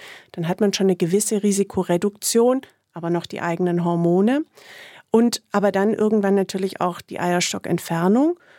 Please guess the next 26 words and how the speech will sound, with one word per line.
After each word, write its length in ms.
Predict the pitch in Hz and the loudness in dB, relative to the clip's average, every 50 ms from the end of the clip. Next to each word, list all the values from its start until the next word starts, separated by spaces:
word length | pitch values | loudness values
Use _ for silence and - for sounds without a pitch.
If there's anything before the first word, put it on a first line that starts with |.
| _ _ _ _ | _ _ _ _
Und 300 | _ - 226 220 214 - - | _ 2 2 2 0 -2 -8
wenn 320 | - 170 175 214 247 359 392 | -6 -2 0 2 2 4 2
noch 200 | 359 302 - - | 2 0 -2 -4
keine 240 | - 262 269 269 | -4 -2 0 0
Erkrankung 460 | - - - - 254 269 269 262 233 - | 0 -2 -4 -4 -4 -4 -2 -2 -4 -2
aufgetreten 680 | - 240 277 - - 196 - - - 180 180 - - | -2 -2 -4 -4 -6 -10 -8 -8 -8 -8 -8 -8 -10
ist, 220 | - - - - | -10 -10 -12 -8
kann 140 | - 214 202 | -2 0 2
man 120 | 202 196 | 2 2
in 140 | 190 190 185 | 0 0 -2
den 180 | 180 180 - - | -2 -2 -2 -2
allermeisten 720 | - 262 285 302 294 269 240 226 226 226 - - 226 214 | 0 2 2 2 2 2 2 2 0 -2 -4 -4 -4 -4
Fällen 500 | - - 208 202 208 208 208 214 214 202 | -2 0 0 2 2 2 0 0 -2 -4
die 220 | 190 190 196 196 | -4 -4 -4 -4
Hormone, 680 | 190 - 190 190 185 185 190 190 202 208 214 214 214 214 - _ - | -4 -2 -2 0 2 4 4 4 4 4 4 2 0 -2 -6 _ -8
wie 180 | - 196 196 190 | -4 0 0 2
wir 100 | 196 185 | 2 0
das 180 | 190 185 - | -2 -4 -4
nennen, 300 | - 190 190 190 190 185 | -2 0 2 2 2 2
substituieren. 920 | 180 185 220 226 220 - - 208 196 - - 190 - 180 180 170 160 156 - - - - - - - | 2 2 0 0 -2 -4 -4 -4 -4 -2 -4 -4 -2 -2 -2 -2 -2 -4 -8 -12 -20 -20 -20 -18 -16
Das 200 | - 170 - - | -14 -14 -4 0
heißt, 420 | 185 190 214 254 311 330 - - _ - - - _ _ | 2 4 4 4 2 0 -4 -8 _ -20 -20 -20 _ _
man 220 | 202 185 180 180 | 0 2 2 2
gibt 320 | 175 - 269 277 - _ | 0 0 -2 -4 -4 _
den 140 | - 214 190 | 0 0 0
Frauen 640 | 190 - - - 180 180 196 220 254 294 311 320 | 0 -4 -6 -2 0 2 2 4 4 2 2 0